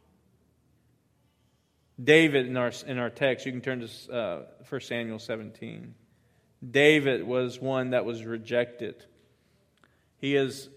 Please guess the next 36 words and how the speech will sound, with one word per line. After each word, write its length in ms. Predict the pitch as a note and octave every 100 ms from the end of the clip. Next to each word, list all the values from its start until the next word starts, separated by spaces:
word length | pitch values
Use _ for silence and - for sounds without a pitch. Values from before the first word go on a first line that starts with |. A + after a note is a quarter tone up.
| -
when 160 | C3+
the 60 | B2+
prophet 460 | - D3+ C#3+ C#3
came 460 | - C3+ B2 A#2 A2+ - - _ _
to 80 | -
Jesse 600 | B2 C#3 D#3+ D#3+ C#3 A2
to, 260 | G#2 A#2+ G#2 - - - -
to 280 | C3+ B2 A2+
lay 260 | A#2 D3
hands 340 | C#3 D3 D3 C#3
on 140 | C3
one 160 | C3 C#3
of 100 | B2
his 160 | C3
sons, 640 | - - D3+ C#3 B2+ A#2+ A2+
and 140 | A2+ - - -
he 180 | C#3
said, 320 | B2+ - C#3 A#2
Je-, 260 | D3 -
Je-, 200 | C3+ C#3+
he 140 | C#3+ C3+
told 180 | D#3+ C3+
Jesse, 300 | C3+ - C3
"Line 400 | C#3 D3 E3 D#3+
up 180 | D3+
your 140 | D3 C#3
sons." 640 | - D#3 C3+ A#2 G#2+ G#2
And 120 | A#2+
he 120 | A#2+ B2+
lined 300 | D3+ E3 E3
up 120 | D3
all 200 | D#3 D#3+
of 100 | D3+
his 120 | D3+
sons, 460 | - D#3+ C#3+ B2+ A#2+
and, 140 | B2